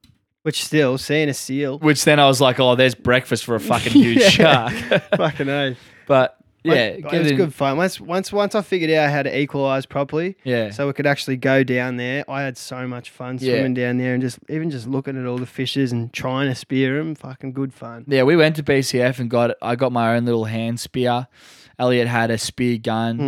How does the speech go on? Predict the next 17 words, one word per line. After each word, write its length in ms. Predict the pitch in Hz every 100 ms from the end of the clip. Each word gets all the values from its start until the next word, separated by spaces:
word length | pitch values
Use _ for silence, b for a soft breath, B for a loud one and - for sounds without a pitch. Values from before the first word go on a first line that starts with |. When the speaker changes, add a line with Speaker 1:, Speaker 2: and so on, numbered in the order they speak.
| 127 120
Speaker 1:
Hmm. 40 |
Speaker 2:
Um, 680 | 117 117 113 113 110 104 98 _ -
and 120 | 117
then 100 | 120 117
I 100 | 110
think 280 | - 127 95
w-, 140 | 107
there 100 | 101
was 120 | 110
two 240 | - - 123
others. 460 | 117 120 120 117
Speaker 1:
Tree 160 | 113 127
had 160 | 127 123
a 40 |
spear 340 | - - 117 120
gun. 240 | 120 120 _ _ 120
Speaker 2:
Uh, 240 | 120 117